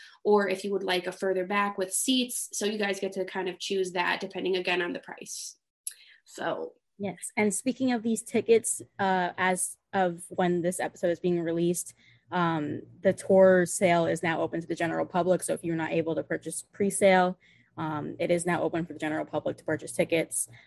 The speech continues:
Speaker 2: Um, really important note, we don't want you guys to wait to purchase tickets in hopes that you'll
Speaker 1: Mm-hmm.
Speaker 2: win this giveaway, because we don't want you to miss out on an opportunity to see Demi because you were waiting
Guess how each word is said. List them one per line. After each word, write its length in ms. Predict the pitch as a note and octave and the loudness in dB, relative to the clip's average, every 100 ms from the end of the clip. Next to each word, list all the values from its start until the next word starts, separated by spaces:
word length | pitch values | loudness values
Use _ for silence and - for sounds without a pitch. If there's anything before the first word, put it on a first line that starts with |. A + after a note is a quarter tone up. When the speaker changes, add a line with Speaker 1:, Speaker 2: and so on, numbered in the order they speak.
| _ - | _ -2
Speaker 2:
Um, 140 | E3+ | 4
really 220 | F3+ F#3+ | 6 6
important 400 | F#3+ G#3 G3+ F#3 | 4 4 2 4
note, 180 | F3+ F3+ | 2 2
we 100 | F3+ | 4
don't 140 | F#3 F#3+ | 2 2
want 160 | F3+ | -2
you 80 | F#3+ | -2
guys 360 | F#3 F3+ F3 - | 0 0 -2 -8
to 280 | - F3 F3 E3 | -2 0 0 -2
wait 340 | E3 F3+ G#3 | 0 0 0
to 80 | G#3 | -6
purchase 300 | G#3+ G3+ A3 | -4 -6 -6
tickets 540 | G#3+ G3 G#3 F#3+ - | -6 -2 -2 -2 -4
in 120 | - | -2
hopes 260 | E3+ F3 G#3 | -2 -2 -2
that 80 | F3+ | -2
you'll 120 | E3 | 0
Speaker 1:
Mm-hmm. 60 | E3 | 0
Speaker 2:
win 80 | D#3 | -2
this 160 | D#3 | -4
giveaway, 400 | - F3 F3 E3+ E3+ | -2 0 2 2 0
because 360 | E3 E3+ D#3+ | -2 -4 -2
we 60 | E3+ | 0
don't 100 | D#3+ | 0
want 120 | D#3 | 0
you 40 | D#3+ | -2
to 60 | |
miss 200 | D#3 E3 | -2 -2
out 160 | D#3 D#3 | -2 -2
on 100 | D#3 | -2
an 100 | D#3 | -4
opportunity 500 | D3+ D3+ E3+ D3+ D#3 | -6 -8 -6 -6 -6
to 80 | - | -8
see 140 | D#3 | -6
Demi 260 | C#3+ D3 D3 | -4 -4 -4
because 240 | D3+ D#3 | -4 -4
you 80 | D#3 | -2
were 100 | D#3 | 0
waiting 440 | D#3 D3+ D3 D3 | 0 -2 -4 -10